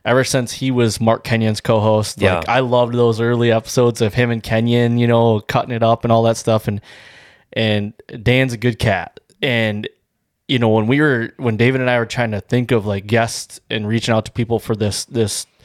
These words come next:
Speaker 1: series, I don't know if David came to me or if I was thinking, or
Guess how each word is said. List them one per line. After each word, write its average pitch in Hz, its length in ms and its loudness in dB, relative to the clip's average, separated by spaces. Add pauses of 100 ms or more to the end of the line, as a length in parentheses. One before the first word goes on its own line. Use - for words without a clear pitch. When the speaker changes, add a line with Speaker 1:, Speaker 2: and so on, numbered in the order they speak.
(380)
Speaker 1:
series, 117 640 -2 (500)
I 107 60 0
don't 143 100 2
know 151 80 4
if 117 120 -2
David 131 260 0
came 143 160 0
to 131 80 0
me 135 320 2
or 117 80 4
if 101 120 -4
I 120 100 2
was 123 160 -2
thinking, 127 320 0
or 110 100 0